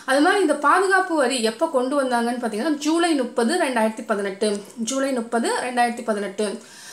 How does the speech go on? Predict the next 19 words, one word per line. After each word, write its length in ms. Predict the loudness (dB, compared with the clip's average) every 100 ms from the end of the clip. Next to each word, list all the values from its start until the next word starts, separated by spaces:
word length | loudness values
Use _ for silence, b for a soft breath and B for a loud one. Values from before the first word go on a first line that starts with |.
| B
வடகிழக்கு 600 | 0 2 4 2 0 0
பிராந்திய 500 | -4 -2 0 0 0
மாநிலங்களில் 680 | 2 2 0 0 0 0 -2
எங்கே 440 | 0 0 2 0 0
முதல் 280 | 0 0 2
முறையாக 540 | 2 2 0 0 0
manhole 880 | 0 0 2 2 2 2 0 0 -6
துப்புரவு 560 | -16 -4 0 2 2
robo 440 | 2 2 2 0 0
அறிமுகம் 380 | 0 -2 -2 0
செய்யப்பட்டது? 800 | 0 -2 -2 -4 -2 -2 -2 B B B B
வடகிழக்கு 640 | 2 2 2 0 0 -4
பிராந்திய 540 | 0 2 2 0 0
மாநிலங்களில் 760 | 2 2 2 2 2 0 -2 -2
எங்கே 400 | -4 -2 -2 0
முதல் 260 | 0 0
முறையாக 520 | 0 0 0 0 0
manhole 800 | -2 0 0 0 0 0 0 0
துப்புரவு 560 | -6 -10 -2 0 0 -2